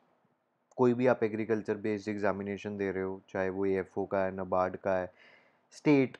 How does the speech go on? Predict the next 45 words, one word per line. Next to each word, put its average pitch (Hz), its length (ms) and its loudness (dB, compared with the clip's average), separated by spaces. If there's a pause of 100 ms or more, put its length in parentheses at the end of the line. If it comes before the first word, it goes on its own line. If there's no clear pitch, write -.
डेवलपमेंट 110 600 -2
ऑफिसर्स 104 500 -2
का 104 120 -2
है, 101 80 -2
जो 101 140 -4
स्टेट 101 300 -2
एग्रीकल्चर 98 500 -2
डेवलपमेंट 98 480 -4
ऑफिसर्स 92 440 -4
होते 95 220 -4
हैं, 98 80 0
आरआरबी 98 560 4
का, 101 160 2
एसओ 98 360 -2
है, 98 100 0
कोई 180 220 2
भी, 175 240 -4 (360)
अ, 120 100 2
एरिया 110 460 0
है 101 200 -8 (140)
एग्रीकल्चर 101 540 -2
से 104 140 -6
कंसर्न्ड, 107 640 -6 (640)
in 160 160 2
fact, 170 560 6 (240)
जनरल 151 720 4 (520)
नॉलेज 131 460 2
के 143 140 2
point 117 360 -2
of 113 140 2
view 113 140 0
से 117 160 -4
भी 117 260 -6 (120)
ये 117 160 0
क्वेश्चंस 113 480 -4
आपके 107 240 0
लिए 107 100 0
काफ़ी 107 300 0
इंपॉर्टेंट 107 500 -2
रहते 117 200 0
हैं, 196 80 -6
क्योंकि 208 220 -4
करंट 175 360 -2
स्पेसिफिक 123 560 -2
है, 135 180 -6